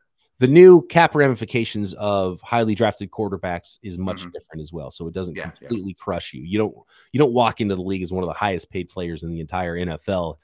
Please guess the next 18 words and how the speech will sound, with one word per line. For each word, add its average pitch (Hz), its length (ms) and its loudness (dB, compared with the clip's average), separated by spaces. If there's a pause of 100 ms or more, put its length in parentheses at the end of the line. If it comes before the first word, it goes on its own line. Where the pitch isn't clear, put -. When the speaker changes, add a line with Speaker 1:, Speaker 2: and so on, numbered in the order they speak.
(160)
Speaker 1:
if 98 120 -10
you're 95 100 -8
drafted 98 360 0
number 90 240 -4
one 90 220 -4
overall. 82 560 -6 (260)
Uh, 92 220 -4
I 92 100 -6
remember, 98 540 -4 (240)
um, 85 480 -8
speaking 104 280 -10
of 95 60 -8
the 87 60 -12
forty-niners, 104 560 0
I 98 60 0
remember 95 580 -2 (460)
in, 101 400 -4
uh, 87 320 -4